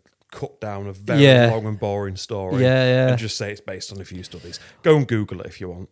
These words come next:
Speaker 2: What's your handwriting like?
Speaker 1: Oh, it's god-awful.
Speaker 2: Yeah, same. Mine's
Speaker 1: Yeah.
Speaker 2: dog shit, yeah.
Speaker 1: Yeah, so we're both super geniuses,
Speaker 2: Oh my God,
Speaker 1: clearly.
Speaker 2: honestly, so intelligent.
Speaker 1: Yeah.
Speaker 2: Um,
Speaker 1: I can feel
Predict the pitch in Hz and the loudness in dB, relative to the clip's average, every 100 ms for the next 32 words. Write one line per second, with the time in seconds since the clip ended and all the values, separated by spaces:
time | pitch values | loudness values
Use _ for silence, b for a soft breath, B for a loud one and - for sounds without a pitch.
0 | _ 156 175 - 143 131 120 117 117 113 | _ 6 6 6 6 6 4 2 0 -2
1 | 110 - - _ _ _ 151 113 110 - | -4 -8 -20 _ _ _ -4 -4 -6 -8
2 | 117 104 98 - 143 123 - 131 120 127 | -6 -6 -10 -4 0 0 2 2 2 2
3 | 127 127 98 120 - 113 107 123 120 110 | 2 2 2 0 0 -8 -6 -4 -2 -2
4 | 104 101 123 113 127 104 - - 117 104 | -4 -2 -4 0 0 0 -6 -6 -8 -8
5 | 98 98 95 95 - 160 156 120 127 117 | -10 -8 -8 -10 2 6 6 6 4 2
6 | 123 127 135 135 - 131 117 - 120 113 | 2 2 2 0 4 4 4 -2 -4 -4
7 | 110 98 92 - - 135 127 123 120 120 | -6 -6 -8 -12 -4 0 2 2 2 0
8 | 120 123 - 127 117 107 104 | -2 -6 -4 -2 -2 -2 -6